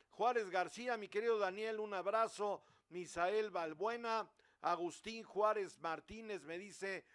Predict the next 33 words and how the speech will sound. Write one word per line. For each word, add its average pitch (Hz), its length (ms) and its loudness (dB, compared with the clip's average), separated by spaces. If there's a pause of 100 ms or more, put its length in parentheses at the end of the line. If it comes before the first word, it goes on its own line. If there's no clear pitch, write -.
(180)
"Saludos 202 500 -2
cordiales, 185 600 2
amigos 185 420 -2
del 156 160 -6
Grupo 196 320 -4
quinientos. 190 720 -6 (300)
Vamos 214 360 0
por 165 220 -2
la 165 100 2
grandeza 165 520 -4
de 160 120 -6
Puebla. 202 520 2 (380)
Desde 214 320 2
la 185 200 -2
perla 208 320 2
de 180 80 -2
la 160 140 -6
Sierra 202 380 2
Nororiente 170 640 -4
del 160 180 -4
estado 185 340 2
de 156 100 -6
Puebla, 196 500 -2 (300)
en 208 220 -4
el 196 120 -6
municipio 175 680 -6
de 165 160 -6
Xiutetelco". 175 920 -6 (240)
Abrazo 226 560 0
a 208 100 -4
todos 240 220 2
los 196 140 -6
paisanos 214 800 -4